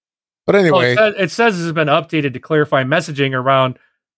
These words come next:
Speaker 2: some specs for a couple of games. Um,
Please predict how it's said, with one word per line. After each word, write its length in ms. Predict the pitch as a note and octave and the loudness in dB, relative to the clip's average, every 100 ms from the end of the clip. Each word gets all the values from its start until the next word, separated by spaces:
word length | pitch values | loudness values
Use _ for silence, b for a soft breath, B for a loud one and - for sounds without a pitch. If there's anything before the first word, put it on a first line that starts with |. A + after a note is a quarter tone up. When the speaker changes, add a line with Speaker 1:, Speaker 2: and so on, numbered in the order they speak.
| _ | _
Speaker 2:
some 180 | D3 B2 | -10 -10
specs 440 | - C3+ C3 - | -2 -2 -2 -6
for 200 | - B2+ | -8 -8
a 40 | - | -6
couple 320 | - C3 B2 | -6 -4 -6
of 100 | A2+ | -6
games. 640 | B2 A#2+ A#2 A2+ A2+ - _ _ _ _ _ _ _ _ _ | -4 -4 -4 -8 -14 -20 _ _ _ _ _ _ _ _ _
Um, 440 | B2 G#2+ A2 A2+ | -12 -12 -14 -20